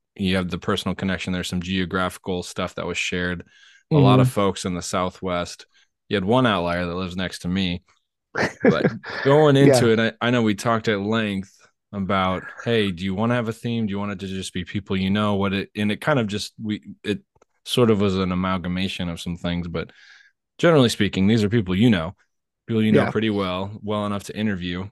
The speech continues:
Speaker 1: Um, going into it, what was your expectations? But now looking back, like, was there something that you didn't expect to happen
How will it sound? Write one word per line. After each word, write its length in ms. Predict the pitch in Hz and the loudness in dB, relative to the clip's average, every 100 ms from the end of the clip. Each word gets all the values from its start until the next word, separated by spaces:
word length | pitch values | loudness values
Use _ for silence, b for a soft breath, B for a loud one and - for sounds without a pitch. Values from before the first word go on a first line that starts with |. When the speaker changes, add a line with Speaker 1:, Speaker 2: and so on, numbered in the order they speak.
| _ - | _ -6
Speaker 1:
Um, 400 | 104 95 92 92 | -2 0 -2 -2
going 240 | 95 135 139 | 2 4 4
into 320 | 139 139 139 | 2 4 4
it, 160 | 131 | 4
what 160 | 117 120 | 2 0
was 160 | 120 113 | 0 -2
your 120 | 117 | -2
expectations? 1040 | 110 117 - 110 104 - 104 101 - - _ | -4 -8 -4 -4 -4 -6 -8 -8 -14 -20 _
But 100 | 113 | -2
now 180 | 113 113 | 0 2
looking 240 | 107 110 104 | 0 0 0
back, 320 | 107 95 - | 0 -2 -6
like, 180 | 101 87 _ _ _ _ _ _ - - 95 _ _ _ _ _ - | -12 -12 _ _ _ _ _ _ -20 -20 -20 _ _ _ _ _ -10
was 240 | 98 95 | -6 -4
there 120 | 95 | -4
something 600 | - 101 95 98 92 90 - | -2 -4 -2 -2 -2 -4 -6
that 80 | |
you 120 | 92 90 | -6 -4
didn't 200 | 98 90 | -4 -4
expect 380 | - - 87 - | -8 -6 -6 -4
to 80 | |
happen 480 | 87 82 - 82 87 | -4 -6 -6 -8 -10